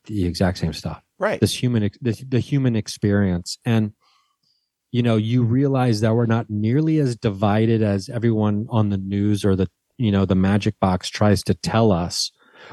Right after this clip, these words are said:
Speaker 1: when we're actually in a space with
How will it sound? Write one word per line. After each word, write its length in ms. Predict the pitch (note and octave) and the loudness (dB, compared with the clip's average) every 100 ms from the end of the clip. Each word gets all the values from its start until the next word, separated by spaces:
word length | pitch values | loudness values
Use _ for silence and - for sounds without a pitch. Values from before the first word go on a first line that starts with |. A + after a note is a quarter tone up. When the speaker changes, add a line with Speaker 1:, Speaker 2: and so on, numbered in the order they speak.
| - | -2
Speaker 1:
when 200 | A#2+ A#2 | 2 4
we're 200 | A2 A2+ - | 4 2 -2
actually 920 | G#2 A#2+ - C3 A#2 A2 G#2 G2+ G#2 _ _ _ _ _ _ _ _ _ _ _ _ _ _ | -4 -2 -2 0 0 0 0 -2 -6 _ _ _ _ _ _ _ _ _ _ _ _ _ _
in 140 | C3 A#2+ | 0 0
a 40 | |
space 500 | - - A2 G#2 - | 0 0 2 2 0
with 200 | F#2+ - | -6 -8